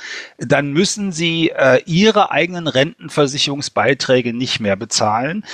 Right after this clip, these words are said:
Sie müssen aber natürlich weiter für die Krankenkasse bezahlen. Wenn Sie in der gesetzlichen Krankenkasse sind, Pflegekasse müssen Sie bezahlen. Nur,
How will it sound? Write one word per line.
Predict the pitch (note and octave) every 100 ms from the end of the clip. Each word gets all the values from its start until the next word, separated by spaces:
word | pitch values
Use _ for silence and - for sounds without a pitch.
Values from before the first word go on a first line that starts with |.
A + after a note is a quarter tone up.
| -
Sie | - C3
müssen | D#3+ -
aber | C3+ C3 C3+
natürlich | C3 - C#3 C3 A2+
weiter | A#2 D3 C3+ -
für | C3+
die | B2+
Krankenkasse | - A#2 C#3+ - D3 D3+ -
bezahlen. | D3+ D3 D#3 D3+ E3 F3 E3
Wenn | C3 C3+
Sie | C3+
in | B2+
der | B2+
gesetzlichen | B2+ C#3 D3 - B2+
Krankenkasse | C#3 C3 C3+ C3 B2+ -
sind, | A#2+ A#2+
Pflegekasse | - C3 C#3 C#3+ C#3 C3 C3+
müssen | C3+ - C3
Sie | B2+
bezahlen. | A#2 - B2 C#3 - - - -
Nur, | - E3+ G3+ D3+